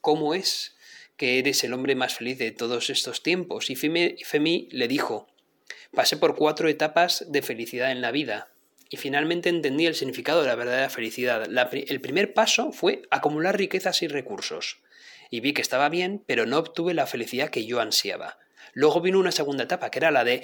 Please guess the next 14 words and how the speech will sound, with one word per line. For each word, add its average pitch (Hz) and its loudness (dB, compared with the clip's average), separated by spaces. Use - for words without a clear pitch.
recolectar 139 2
objetos 151 -2
de 135 -4
valor. 107 -4
Pero 127 -2
me 127 0
di 147 4
cuenta 180 2
de 131 2
que 120 0
el 104 0
efecto - 0
de 131 -2
esto - -2